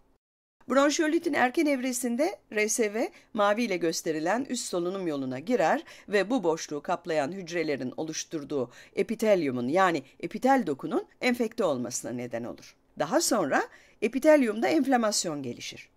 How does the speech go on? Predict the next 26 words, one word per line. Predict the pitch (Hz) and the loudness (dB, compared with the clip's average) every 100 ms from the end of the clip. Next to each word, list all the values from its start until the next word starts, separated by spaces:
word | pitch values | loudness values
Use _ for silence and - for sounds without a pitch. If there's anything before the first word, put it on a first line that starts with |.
| _ | _
ve | 170 143 - | 4 4 2
üst | 339 - | -2 0
solunum | 220 165 151 151 | 0 0 -2 -2
yolundaki | 143 139 135 151 180 | -2 -2 -4 -4 -2
bu | 269 | 2
enflamasyon | 165 135 123 120 123 - 254 453 - - - - | 2 0 -6 -6 -6 -4 -4 -4 -12 -20 -20 0
bronşiyolitin | 254 277 294 311 285 277 311 392 - _ - | 4 6 4 2 2 2 2 0 -2 _ -4
burun | 233 240 | 2 2
akıntısı | 202 202 180 165 - 294 214 | 2 -2 -6 -6 -6 -2 -2
ve | 185 | -2
burun | 190 220 | -2 -6
tıkanıklığı | - 175 160 - 165 | -6 -6 -6 -2 -2
gibi | 151 170 262 | -2 -2 0
erken | 185 180 220 208 165 | 0 0 -2 -2 -2
belirti | 165 170 - 180 | -2 -4 -4 -2
ve | 156 | -2
bulgularının | 147 143 151 143 226 359 - - | -4 -4 0 0 0 -4 -8 0
ortaya | 240 233 226 156 | 0 2 0 -2
çıkmasına | - - 110 - 117 | -6 -10 -8 -8 -8
neden | 113 113 107 | -8 -10 -12
olur. | 73 - - _ _ _ _ _ _ | -12 -18 -20 _ _ _ _ _ _
Ama | 254 277 294 | 2 4 4
bronşiyolit | 311 320 - 320 339 - | 4 2 2 0 0 0
bu | |
kadarla | 320 269 277 392 | 2 4 4 2
kalmaz. | 381 233 143 139 | 0 0 -2 -6